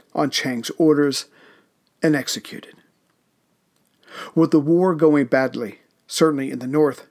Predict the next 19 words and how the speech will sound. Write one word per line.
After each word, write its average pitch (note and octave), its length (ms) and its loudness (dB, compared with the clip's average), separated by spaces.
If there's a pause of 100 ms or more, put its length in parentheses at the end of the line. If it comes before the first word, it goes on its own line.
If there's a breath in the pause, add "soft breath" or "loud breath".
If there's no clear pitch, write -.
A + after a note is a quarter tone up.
(400 loud breath)
China's E3+ 380 2
government C3+ 520 0 (140)
had D#3 220 0
various D#3 380 4
factories B2+ 580 -2
broken C#3+ 380 0
down B2+ 440 -4 (240 loud breath)
and D3+ 140 0
sent D3+ 440 0
piece C#3 220 -2
by A2 220 -8
piece - 520 0 (320)
to D3+ 140 2
Chongqing. C3 680 -4 (680 loud breath)
Some D3+ 340 2
twenty-five D3 640 0
thousand C3 380 -2
skilled B2+ 380 -6
workers C3+ 580 -4